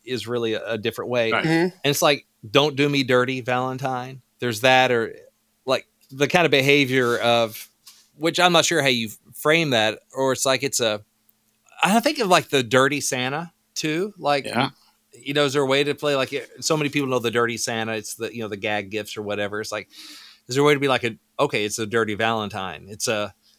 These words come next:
Speaker 1: you're getting something you don't want, <laughs> you know, on Valentine. I don't know.
Speaker 3: Oh, I like that.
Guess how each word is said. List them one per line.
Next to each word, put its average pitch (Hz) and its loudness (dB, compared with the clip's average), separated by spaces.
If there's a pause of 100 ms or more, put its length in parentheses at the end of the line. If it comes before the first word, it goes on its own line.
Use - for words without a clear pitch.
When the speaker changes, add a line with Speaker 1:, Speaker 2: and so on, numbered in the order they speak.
(220)
Speaker 1:
you're 143 -4
getting 170 4
something 156 2
you 135 -2
don't 139 2
want, 101 -6 (680)
<laughs> - - (400)
you 233 0
know, 196 6
on 170 -8
Valentine. 127 -2 (600)
I 143 -2
don't 170 -4
know. 127 -4 (180)
Speaker 3:
Oh, 285 6
I 285 4
like 277 2
that. 277 2